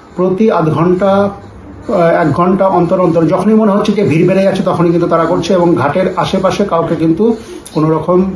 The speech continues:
মানে কাপড় জামা পরিবর্তন করতেও দিচ্ছে না। তাদেরকে বলা হচ্ছে যে স্নান করে উঠে ঘাট থেকে অন্তত দশ মিটার, বিশ মিটার দূরে চলে গিয়ে যেন, আহ, তারা, উম, তাদের পোশাক পরিবর্তন করে। এবং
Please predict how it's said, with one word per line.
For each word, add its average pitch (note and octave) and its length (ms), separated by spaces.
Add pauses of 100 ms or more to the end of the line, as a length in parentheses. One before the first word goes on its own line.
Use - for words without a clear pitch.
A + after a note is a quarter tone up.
(320)
মানে D#3+ 180
কাপড় D#3 400
জামা D#3+ 280
পরিবর্তন D#3+ 560
করতেও E3 280
দিচ্ছে C#3+ 240
না। C#3 60
তাদেরকে D3 280
বলা D3 200
হচ্ছে D3 320
যে D3+ 200 (260)
স্নান D3+ 340
করে E3+ 160
উঠে E3+ 340 (600)
ঘাট C3 280
থেকে G3+ 160
অন্তত F3+ 300
দশ E3 300
মিটার, F3 240
বিশ D3+ 160 (100)
মিটার E3 260 (460)
দূরে D#3+ 300
চলে F3 200
গিয়ে G3+ 300
যেন, D3+ 140
আহ, D3+ 760
তারা, C#3+ 280 (280)
উম, D#3 260
তাদের D3 320 (420)
পোশাক D#3 300
পরিবর্তন D#3 420
করে। D3 240 (560)
এবং E3 360